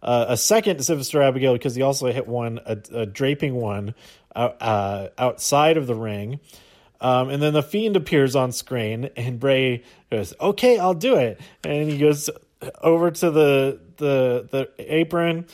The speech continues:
and throws up. He goes, "Wee!" And then he grabs the mallet, and he's gonna attack Miz with the mallet, but then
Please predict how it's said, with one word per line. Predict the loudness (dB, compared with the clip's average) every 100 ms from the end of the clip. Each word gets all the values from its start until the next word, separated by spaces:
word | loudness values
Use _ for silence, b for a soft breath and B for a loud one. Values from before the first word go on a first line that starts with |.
| B B -16
and | -10 -8 -10
throws | -6 2 4 4
up. | 2 0
He | 2
goes, | 0 -2
"Wee!" | -2 2 4 4 4 2 2 0 -2 0 2
And | 2
then | 0 -4
he |
grabs | 0 2 2 -2
the | -8
mallet, | 0 4 4 4 -2 B B -12
and | -6
he's | -4 -2
gonna | 0 2 0
attack | 2 4 4 2
Miz | -2 0 2 0
with | -2
the | -2
mallet, | 2 4 6 4 -2
but | -4
then | 0 2 0 -2